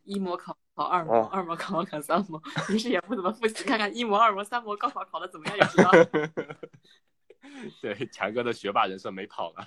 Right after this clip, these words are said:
Speaker 3: <laughs>
Speaker 2: 没有，没有。
Speaker 3: 那，那强哥U T A的你自己的P B是多少小时呢？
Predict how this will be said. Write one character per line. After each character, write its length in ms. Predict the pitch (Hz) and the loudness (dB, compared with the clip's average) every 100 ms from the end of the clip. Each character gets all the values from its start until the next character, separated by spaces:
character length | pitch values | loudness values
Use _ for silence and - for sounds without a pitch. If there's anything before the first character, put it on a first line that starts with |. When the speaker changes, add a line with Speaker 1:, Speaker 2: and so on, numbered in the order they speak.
| - | -16
Speaker 3:
<laughs> 520 | 127 135 135 127 127 _ _ _ _ _ _ _ _ _ - | -10 -8 -8 -12 -16 _ _ _ _ _ _ _ _ _ -2
Speaker 2:
没 240 | 120 113 | 2 2
有， 120 | 92 | 0
没 100 | 196 | -2
有。 60 | 196 | 0
Speaker 3:
那， 0 | |
那 120 | 190 | -2
强 200 | - 127 | -4 -4
哥 100 | 156 | 0
U 140 | 165 | 2
T 240 | 160 - 156 | 0 -2 -2
A 100 | 165 | -2
的 240 | 156 120 | 2 0
你 160 | 101 92 | 0 -12
自 200 | - 131 | -12 -10
己 80 | 98 | -6
的 200 | 90 87 | -6 -6
P 180 | - 127 | -8 -6
B 120 | 127 | -6
是 120 | 123 | -6
多 180 | 95 95 | -6 -6
少 220 | - 73 | -8 -12
小 180 | - 73 | -10 -12
时 180 | - | -12
呢？ 100 | 80 | -20